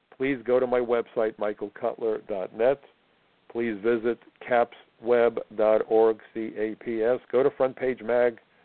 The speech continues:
dot com. In fact, this, um, Monday, my article should be up about my, um, view on nine eleven.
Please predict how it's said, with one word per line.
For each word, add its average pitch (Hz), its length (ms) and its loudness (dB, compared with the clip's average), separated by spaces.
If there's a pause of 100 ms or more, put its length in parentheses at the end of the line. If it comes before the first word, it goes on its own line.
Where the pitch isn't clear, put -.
(140)
dot 107 300 2
com. 127 300 2
In 98 140 -14
fact, 113 280 -2
this, 110 120 -8 (680)
um, 98 300 -2 (100)
Monday, 110 520 2 (300)
my 104 160 -4
article 107 460 0 (100)
should 107 180 -8
be 110 160 0
up 113 180 0
about 98 280 -6 (140)
my, 104 280 -4
um, 104 240 -6 (240)
view 107 240 -2
on 101 140 0
nine 98 220 -2
eleven. 117 440 2